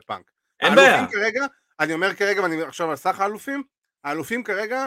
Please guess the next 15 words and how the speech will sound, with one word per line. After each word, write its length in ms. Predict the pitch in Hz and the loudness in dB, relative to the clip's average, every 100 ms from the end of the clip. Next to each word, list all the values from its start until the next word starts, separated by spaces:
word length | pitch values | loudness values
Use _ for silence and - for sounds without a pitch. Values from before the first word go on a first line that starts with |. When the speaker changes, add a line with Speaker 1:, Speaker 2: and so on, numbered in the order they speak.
| - | -8
Speaker 1:
הם 140 | 165 151 | -8 -4
המתאבקים 720 | 147 143 139 127 202 220 220 | -4 -4 -8 -8 -8 -6 -8
מבין 280 | 147 143 165 | -10 -6 -6
הכי 200 | 143 - | -6 -10
פחות 320 | - 175 180 | -8 -8 -8
רלוונטיים 480 | 170 143 139 147 160 | -6 -6 -6 -8 -10
כיום 360 | 170 147 135 113 | -8 -8 -8 -8
ב-A 280 | 113 110 101 | -8 -8 -10
W. 220 | 90 - _ _ _ _ _ _ | -14 -20 _ _ _ _ _ _
וזה 120 | 117 | -2
Speaker 2:
ה-, 400 | 131 131 135 135 | 2 4 4 4
Speaker 1:
חבל. 80 | 120 - _ _ _ - | 0 -10 _ _ _ -10
Speaker 2:
הנחמה 440 | 123 117 117 127 | -8 -6 -4 0
היחידה 420 | 160 - 117 139 | -2 -2 -6 -8
שלי 420 | 147 160 107 131 | -6 -8 -8 -12